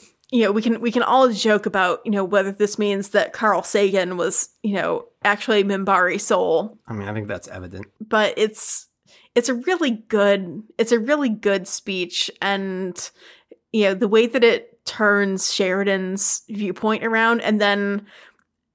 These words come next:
Speaker 1: the, the clincher on the speech is when Sheridan is then talking to Ivanova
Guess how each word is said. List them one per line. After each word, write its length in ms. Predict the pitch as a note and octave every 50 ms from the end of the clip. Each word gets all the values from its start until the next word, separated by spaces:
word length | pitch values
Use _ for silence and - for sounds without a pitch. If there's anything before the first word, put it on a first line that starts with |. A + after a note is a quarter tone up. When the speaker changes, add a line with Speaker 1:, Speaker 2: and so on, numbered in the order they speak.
| _ _ -
Speaker 1:
the, 440 | - G3+ F3+ A3+ G#3+ G#3 G3+ G3 F#3+
the 140 | F3+ G3+ G3+
clincher 480 | - - - C4+ C4+ C4 B3+ C4+ B3+
on 120 | A3+ G#3 G3+
the 60 | G3
speech 340 | - - - F#3+ F#3+ - -
is 160 | F#3 G3+ G3+
when 480 | F#3+ G3 G3 G3 G3 G3 F#3 F3+ F3+ -
Sheridan 520 | - - - A3 G#3+ G#3+ G#3+ A3 G#3 G#3 F3+
is 160 | C3 G3 F#3+
then 160 | - F3+ F3+
talking 440 | F#3+ - F3 E3 - - F#3+ F#3 F#3+
to 340 | - - G#3 F#3+ F#3 F3+ F3+
Ivanova 680 | - G3 F#3 F#3 D#3 D3+ D#3+ G3 G#3 G#3 G3+ G#3 A#3